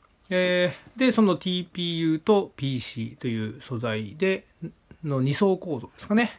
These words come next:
で、上下これ、カバーついてます。さらに、えー、中のハードディスクの本体の部分に、えー、いわゆる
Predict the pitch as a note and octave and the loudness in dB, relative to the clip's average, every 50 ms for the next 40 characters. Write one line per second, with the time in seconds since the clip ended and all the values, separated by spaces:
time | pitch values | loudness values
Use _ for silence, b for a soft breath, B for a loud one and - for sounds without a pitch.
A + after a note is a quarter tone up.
0 | _ - D3+ E3 F3 D#3+ C#3 C#3 A#2+ C#3+ B2 B2 A2+ G#2 G2+ - - A2 A2 A#2+ | _ -4 -2 0 0 0 -4 -10 -10 -8 -8 -8 -8 -10 -12 -12 -14 -14 -14 -14
1 | - _ B B B B B B _ _ _ - A#2 G#2+ G2+ F2+ - - _ - | -20 _ B B B B B B _ _ _ -8 -4 -4 -4 -6 -6 -12 _ -20
2 | - - A#2+ A2 - - - - - - - - - - - - - - - - | -16 -14 -14 -12 -12 -12 -12 -14 -14 -14 -16 -18 -20 -20 -20 -20 -20 -20 -14 0
3 | - F#3+ G3 F#3+ G3 G3 G3 G3 F#3+ G3+ A3 A#3+ A#3+ A#3+ A#3 - - _ _ _ | 2 2 4 4 4 4 4 4 2 2 2 2 2 2 0 -2 -6 _ _ _
4 | _ _ _ B B B B B B B B B B B B _ - - C3+ C3 | _ _ _ B B B B B B B B B B B B _ -14 -10 -8 -8
5 | C3 C3 C3 B2+ B2 B2 A#2+ A#2+ A2+ A#2 A2+ B B B B B F3 G3+ - A3 | -6 -6 -6 -6 -8 -8 -8 -8 -8 -8 -10 B B B B B 0 2 2 4
6 | F3+ D3+ - - G3+ G#3+ G#3+ A#3+ A#3 B3+ A#3+ - - - F3 C#3+ C3+ B2+ - B | 2 4 4 4 4 4 4 2 0 0 -2 -2 -4 -6 -4 -2 -2 -4 -4 B
7 | B B B B B B - - F3+ E3+ F3 - - B2 A2+ A#2 A2+ A2+ A2+ A2+ | B B B B B B -10 -8 -8 -8 -6 -6 -6 -4 -4 -4 -4 -6 -4 -4
8 | A2+ G#2+ A2+ A2 G#2+ A2+ C3 C#3 D3 D3 D3 - _ B B B B B B B | -6 -6 -4 -6 -4 -4 -4 -4 -4 -6 -6 -10 _ B B B B B B B
9 | B B - B2 A#2 A#2 B2 C#3 D#3 D3+ B2+ A2+ A2 - | B B -12 -10 -10 -8 -4 -4 -4 -4 -4 -6 -8 -10